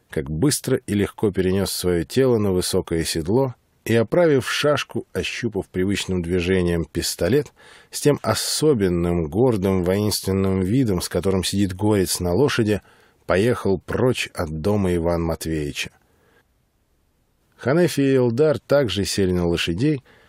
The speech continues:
и, дружелюбно простившись с хозяевами и офицерами, поехали рысью за своим мюршидом. Как всегда, начались толки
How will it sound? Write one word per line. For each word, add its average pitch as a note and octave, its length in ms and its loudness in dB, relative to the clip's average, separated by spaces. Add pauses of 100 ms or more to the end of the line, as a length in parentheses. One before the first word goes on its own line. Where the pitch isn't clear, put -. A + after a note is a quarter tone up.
(180)
и, F#2+ 60 -6
дружелюбно C3 760 4
простившись A#2 760 0
с - 40 -4
хозяевами G#2+ 840 0
и F2+ 100 0
офицерами, A#2 680 -2
поехали F2 580 -2
рысью G2+ 560 -4
за F#2+ 120 -6
своим D#2+ 520 -4 (380)
мюршидом. D2+ 800 -4 (880)
Как - 180 -4
всегда, C#3 320 2
начались G#2 600 -2 (120)
толки A#2 500 0